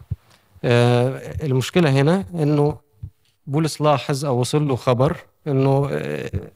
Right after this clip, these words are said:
أهل الكنيسة بيحزنوا. طب ما عادي، ما كلنا بنحزن، هو الحزن ممنوع؟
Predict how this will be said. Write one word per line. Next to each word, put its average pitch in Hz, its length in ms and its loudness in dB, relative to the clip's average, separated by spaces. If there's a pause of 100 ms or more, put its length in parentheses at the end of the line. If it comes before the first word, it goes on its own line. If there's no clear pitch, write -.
(280)
أهل 147 260 2
الكنيسة 135 520 0
بيحزنوا. 127 680 2 (840)
طب 107 200 -2
ما 113 80 4
عادي، 131 340 2
ما 123 140 0
كلنا 131 320 4
بنحزن، 127 480 -2
هو 107 120 4
الحزن 123 580 0
ممنوع؟ 147 280 2